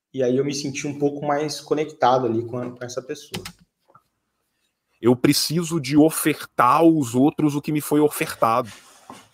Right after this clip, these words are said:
Speaker 2: Eu quero que gente que passe pelo que eu tô passando, não passe pelo que eu passei,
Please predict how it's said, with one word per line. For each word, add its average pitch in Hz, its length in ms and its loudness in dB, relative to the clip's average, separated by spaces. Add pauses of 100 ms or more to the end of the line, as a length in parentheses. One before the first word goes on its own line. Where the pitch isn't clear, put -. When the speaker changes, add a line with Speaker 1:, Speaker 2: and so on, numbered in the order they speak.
(1300)
Speaker 2:
Eu 127 140 -2
quero 156 560 6
que 151 220 -2
gente 123 360 0
que - 120 -8
passe - 640 0
pelo 127 360 0
que 113 220 -2
eu 107 120 2
tô 120 140 2
passando, 135 320 0
não 403 140 4
passe - 200 6
pelo 381 120 2
que 381 60 6
eu 370 40 -2
passei, 339 340 2